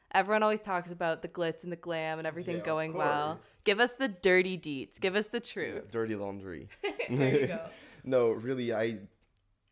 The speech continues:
Speaker 2: most of the time it has been really, like, a blessing to be here, and
Speaker 1: Mm-hmm.
Speaker 2: I'm so grateful, obviously. But, you know, y-, sometimes you just, like, you miss, you know, the country or, like, your friends,
Speaker 1: Yeah.
Speaker 2: family.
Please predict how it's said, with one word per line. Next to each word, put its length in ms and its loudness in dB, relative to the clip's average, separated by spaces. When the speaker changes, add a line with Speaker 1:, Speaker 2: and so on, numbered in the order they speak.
Speaker 2:
most 340 -2
of 100 -2
the 80 -4
time 320 -6
it 60 -6
has 160 -10
been 340 -10
really, 420 -10
like, 180 -12
a 60 -10
blessing 460 -12
to 100 -16
be 100 -10
here, 300 -6
and 180 -6
Speaker 1:
Mm-hmm. 180 -12
Speaker 2:
I'm 280 -8
so 260 -12
grateful, 560 -14
obviously. 440 -18
But, 260 -4
you 100 -6
know, 420 2
y-, 100 -16
sometimes 520 -6
you 60 -10
just, 240 -12
like, 160 -12
you 80 -8
miss, 640 -10
you 80 -8
know, 200 -4
the 80 -8
country 480 -12
or, 80 -10
like, 180 -12
your 80 -16
friends, 340 -12
Speaker 1:
Yeah. 80 -12
Speaker 2:
family. 360 -12